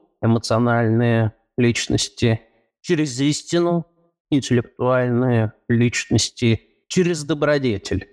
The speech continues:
деятельные личности. Большинство людей преимущественно активны,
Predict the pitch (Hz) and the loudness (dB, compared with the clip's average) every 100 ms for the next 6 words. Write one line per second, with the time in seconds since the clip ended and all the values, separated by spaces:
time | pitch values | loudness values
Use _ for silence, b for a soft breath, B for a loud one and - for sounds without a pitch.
0 | - 95 127 123 92 - - 50 - - | -8 -2 0 0 0 -4 -2 -2 -2 -4
1 | - - - - - - - - _ _ | -2 -2 -2 -4 -2 -6 -8 -16 _ _
2 | _ _ _ - 139 147 180 185 - 226 | _ _ _ -4 -2 0 -2 -2 -2 -4
3 | 262 226 147 127 180 247 240 _ - 135 | -2 0 -2 -2 0 0 -2 _ -4 0
4 | 120 120 160 - - - 170 175 - 147 | 2 2 0 -4 -8 -4 -2 -2 -2 -6
5 | - - 117 104 95 67 | -6 -4 0 2 0 -2